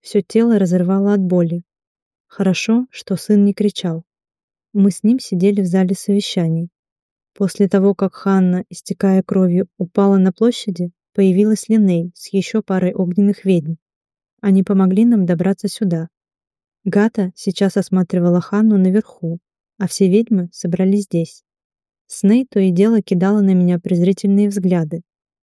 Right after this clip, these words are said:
Сейчас я была готова согласиться с ней в том, что от меня были одни неприятности. При появлении Гаты все затихли.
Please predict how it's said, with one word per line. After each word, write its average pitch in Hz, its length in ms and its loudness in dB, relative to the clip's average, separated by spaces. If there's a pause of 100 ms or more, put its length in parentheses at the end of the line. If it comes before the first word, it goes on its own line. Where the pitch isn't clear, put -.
(160)
Сейчас - 580 -4
я 196 140 2
была 180 220 2
готова 196 400 0
согласиться 185 640 -4
с - 140 -12
ней 175 300 -2
в - 80 -20
том, 247 340 -2
что - 240 -2
от - 140 -2
меня 190 260 4
были 175 300 -2 (160)
одни 185 280 0
неприятности. 175 840 -4 (640)
При - 140 0
появлении 185 600 0
Гаты 185 460 -2 (100)
все - 240 -2
затихли. 180 560 -4